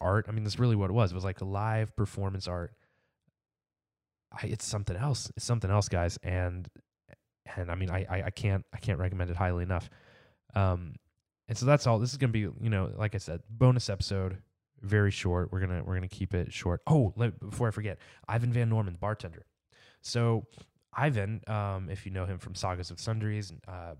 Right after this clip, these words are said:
you know, great guy. Follow him on Twitter. Check out stuff he's done. He is the bartender. Literally,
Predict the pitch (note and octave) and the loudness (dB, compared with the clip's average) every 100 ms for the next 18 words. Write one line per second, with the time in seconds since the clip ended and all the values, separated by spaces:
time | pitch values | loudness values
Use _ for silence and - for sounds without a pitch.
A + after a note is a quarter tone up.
0 | - F#2+ D#2 F2+ G2+ A2 A2+ F#2+ F#2+ G#2+ | -18 -16 -14 -10 0 2 2 2 0 0
1 | G2+ G2 F#2+ F#2 F2+ - G2+ F#2 - F2+ | 0 0 -2 -4 -2 -4 -4 -4 -4 -4
2 | F#2 - E2+ - - - _ - A2 A2+ | -4 -8 -12 -14 -20 -20 _ -2 0 0
3 | G#2 G2 G2 G#2+ - F2+ F2+ G2 B2+ C3 | 0 2 4 4 2 -2 -2 6 8 8
4 | G#2+ F#2 G2+ | 6 4 0